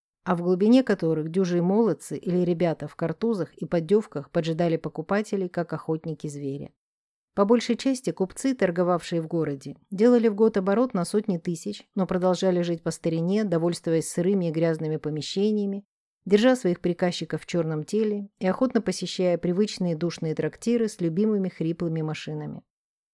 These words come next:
Допустить какое-нибудь новшество, хотя бы только переменить закопчённую, потемнённую вывеску, хозяевам казалось делом опасным,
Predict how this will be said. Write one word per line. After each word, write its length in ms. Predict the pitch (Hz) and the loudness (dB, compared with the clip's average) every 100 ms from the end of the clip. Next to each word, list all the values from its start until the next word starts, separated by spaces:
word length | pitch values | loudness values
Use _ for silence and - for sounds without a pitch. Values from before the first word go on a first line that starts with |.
| _ _ | _ _
Допустить 500 | 196 190 226 - 226 | 2 4 4 2 -2
какое-нибудь 600 | 208 202 220 208 190 202 | 0 2 4 4 4 4
новшество, 560 | 247 277 - - 160 156 | 4 4 0 -6 -6 -4
хотя 260 | 170 190 | 0 2
бы 120 | 180 180 | 2 2
только 340 | 196 170 165 | 2 2 -2
переменить 480 | - 180 185 175 147 | 0 2 2 2 0
закопчённую, 640 | 156 175 - 196 180 156 | -2 -2 0 0 2 0
потемнённую 640 | 165 160 175 175 170 160 | -4 -4 -2 0 0 0
вывеску, 540 | 165 233 208 - 143 139 | 2 2 0 -4 -12 -8
хозяевам 600 | - 165 175 220 214 170 | 0 0 2 2 2 -2
казалось 420 | 156 165 190 180 160 | -2 0 0 0 -2
делом 320 | 170 180 180 | -2 0 -2
опасным, 560 | 165 160 147 156 139 | -2 -4 -4 -8 -12